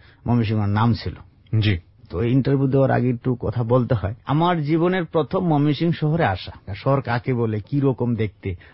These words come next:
Speaker 1: লাল, হলুদ না নীল, তাও জানতাম না।
Speaker 2: <laughs>
Speaker 1: তাও আসছি কিন্তু লুঙ্গি পরে, ময়মনসিংহ শহরে প্রথম লুঙ্গি পরে খালি পায়েই, কারণ আমাদের সংসারের ভিতরে যারা ছিল, আমাদের সবার ভিতরে তিন চার জোড়া স্যান্ডেল ছিল,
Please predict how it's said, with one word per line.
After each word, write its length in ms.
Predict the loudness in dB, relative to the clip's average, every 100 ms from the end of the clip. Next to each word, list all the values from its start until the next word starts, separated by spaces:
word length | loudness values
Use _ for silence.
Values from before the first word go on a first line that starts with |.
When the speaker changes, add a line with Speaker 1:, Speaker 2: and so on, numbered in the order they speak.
| -2
Speaker 1:
লাল, 300 | 0 2 0
হলুদ 400 | 0 0 0 -2
না 120 | -2
নীল, 360 | 0 2 0 -2
তাও 200 | 0 0
জানতাম 360 | 0 0 -2 -2
না। 140 | -4 -4 -4
Speaker 2:
<laughs> 200 | -4 -4 -12 -20 -20 _
Speaker 1:
তাও 160 | 0 2
আসছি 300 | 0 -2 -2
কিন্তু 200 | 0 0
লুঙ্গি 400 | 2 4 4 2
পরে, 240 | -2 -10 -14 _ _ _ -2
ময়মনসিংহ 380 | 0 2 0
শহরে 280 | -2 -2 -2
প্রথম 500 | 0 -2 -2 -2 0
লুঙ্গি 380 | 4 4 4 4
পরে 240 | 2 -2
খালি 380 | -4 -2 0 0
পায়েই, 360 | 0 0 0 -4 -14 _ _
কারণ 140 | -2 0
আমাদের 260 | 2 0
সংসারের 440 | 0 0 0 0 -2
ভিতরে 380 | -2 -2 -2 0
যারা 240 | 0 0
ছিল, 320 | -2 -4 0
আমাদের 280 | 0 0 -2 -6
সবার 340 | -4 0 0 0
ভিতরে 300 | -4 -4 -6
তিন 200 | -6 -4
চার 180 | -2 0
জোড়া 160 | 0
স্যান্ডেল 400 | 0 0 0 0
ছিল, 200 | -4 -10